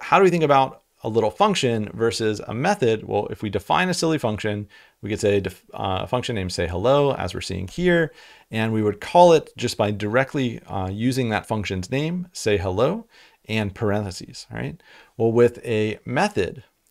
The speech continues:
we're saying we're defining this inside of the context of a class's definition, right? And, uh, we have to give this special parameter self,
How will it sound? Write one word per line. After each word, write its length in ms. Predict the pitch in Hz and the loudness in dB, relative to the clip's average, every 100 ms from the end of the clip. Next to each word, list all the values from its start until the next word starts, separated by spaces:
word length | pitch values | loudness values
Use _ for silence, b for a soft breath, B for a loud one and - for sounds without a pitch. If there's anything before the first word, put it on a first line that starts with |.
| _ _ - | _ _ -8
we're 120 | 113 | -6
saying 460 | - 110 110 107 - | -2 0 0 -2 -6
we're 180 | 110 | -8
defining 440 | 95 95 123 151 170 | -6 0 2 4 2
this 140 | 120 | 0
inside 440 | 104 127 135 123 135 | 0 -2 2 2 2
of 160 | 117 | 0
the 160 | 107 95 | -2 -6
context 540 | - 113 123 147 - | -4 -2 0 -2 -2
of 80 | 104 | -6
a 40 | |
class's 480 | 101 - 117 143 151 | -4 4 4 4 0
definition, 680 | - 107 98 87 - 113 156 _ - - | 0 0 0 -6 -6 -8 -10 _ -20 -12
right? 280 | 101 120 - B B B B - | -8 -8 -12 B B B B -10
And, 500 | 117 117 117 117 117 | -2 0 2 2 -2
uh, 400 | - 101 101 101 | -4 -2 -2 -4
we 120 | - 104 | -6 -2
have 240 | 135 143 | 2 2
to 60 | 139 | 2
give 140 | 123 | 0
this 140 | 123 | 0
special 320 | - 101 - 123 | 0 -2 -2 -4
parameter 420 | 117 104 131 160 | -2 -2 -2 -4
self, 460 | - 92 123 - | -2 -2 -2 -10